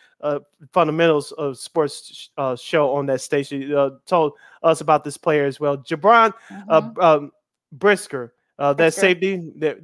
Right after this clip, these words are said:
Speaker 1: yeah, that wears number nine. He, I like him. He reminds me of a, a mini version of Jamal Adams. He's a,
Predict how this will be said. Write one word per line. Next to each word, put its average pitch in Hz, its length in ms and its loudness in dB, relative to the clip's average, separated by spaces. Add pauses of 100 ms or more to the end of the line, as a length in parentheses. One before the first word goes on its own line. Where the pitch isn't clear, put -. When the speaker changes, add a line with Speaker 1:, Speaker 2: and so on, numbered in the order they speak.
(100)
Speaker 1:
yeah, 165 220 4
that 151 180 0
wears 170 260 2
number 175 240 0
nine. 180 320 2 (560)
He, 294 560 4
I 269 200 6
like 214 340 2
him. 165 260 -2
He 220 180 -8
reminds 233 400 -2
me 233 120 -4
of 214 160 -2
a, 165 180 0 (160)
a 156 140 -2
mini 185 360 -4
version 180 340 -2
of 170 120 -2
Jamal 160 440 2
Adams. 165 460 0 (440)
He's 226 220 0
a, 196 100 2